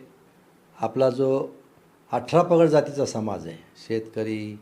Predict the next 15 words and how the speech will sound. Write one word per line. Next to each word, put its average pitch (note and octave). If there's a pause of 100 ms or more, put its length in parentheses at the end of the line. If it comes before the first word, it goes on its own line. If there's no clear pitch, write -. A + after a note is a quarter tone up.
(540)
शेतमजूर, G#2+ (420)
कष्टकरी, G2+ (320)
आदिवासी, G#2 (400)
दलित, G#2 (440)
वंचित, A2 (340)
वाड्यावरचा, G#2+ (220)
तांड्यावरचा, G#2
अल्पसंख्याक, A#2 (640)
या C3
समाजातील B2
शेवटच्या B2
माणसाची A#2 (100)
आर्थिक D#3+
उन्नती D#3+
होणं, B2+